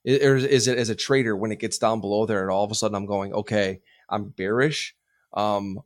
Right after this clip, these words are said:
or is it something different in, in thinking that maybe this is the time to start buying in again because maybe we're just caught in between these two levels? 'Cause who knows? We've talked about bull and bear type markets, but maybe, to me, it looks like maybe we're just trapped in, <laughs> into just a range,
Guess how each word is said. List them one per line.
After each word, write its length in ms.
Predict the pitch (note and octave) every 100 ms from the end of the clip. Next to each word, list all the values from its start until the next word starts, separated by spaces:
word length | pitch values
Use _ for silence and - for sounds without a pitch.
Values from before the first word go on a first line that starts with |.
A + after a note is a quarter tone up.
| _
or 540 | A#2+ A2+ G#2+ G#2 G2+ -
is 160 | A#2
it 120 | A2 G2+
something 500 | A#2+ G#2+ G#2+ G2+ G2+ _ _ G#2 F#2 G2 G2+ _
different 340 | C3 A#2 F2+ -
in, 80 | G#2
in 140 | G#2+ F#2+
thinking 360 | G#2+ G2 G2
that 120 | G2 F#2+
maybe 220 | A2 G#2
this 160 | G#2+
is 60 | -
the 100 | G#2+
time 240 | A2 G#2+
to 80 | G2+
start 360 | G2 A2 G2 - _ _ _ _
buying 380 | G#2+ G#2 G2+
in 100 | B2
again 300 | A2 G2 G2+
because 280 | F#2+ G#2 G#2+
maybe 200 | A2+ G#2+
we're 160 | G2 G2
just 220 | G2 -
caught 360 | - C3+ B2 -
in 100 | G2+
between 540 | F#2+ - C3 A#2+ G2 _ _ _
these 160 | A#2+ -
two 140 | B2
levels? 340 | G#2+ C3+ F#2+
'Cause 160 | - G#2
who 100 | C3+
knows? 240 | C3+ A#2
We've 160 | G#2 A2
talked 220 | C#3 C3
about 240 | A2 G#2 -
bull 200 | A#2+ G#2+
and 120 | G2+
bear 360 | A#2 A2 G#2 - _
type 160 | - A2
markets, 340 | A#2+ D3 A2+
but 140 | - G#2
maybe, 400 | A#2 A#2 A2+ G2 _ _
to 80 | A2
me, 120 | D3+
it 80 | C#3
looks 180 | A#2 -
like 160 | G#2+
maybe 280 | G#2 A#2+ C3
we're 140 | A2 G#2
just 340 | G#2+ - _
trapped 340 | - A2 A2
in, 240 | A2 G#2 - _ _
<laughs> 200 | _ -
into 300 | A2 - D3
just 240 | C#3 -
a 80 | A#2+
range, 580 | A2 A#2+ F#3 C#3+ G#2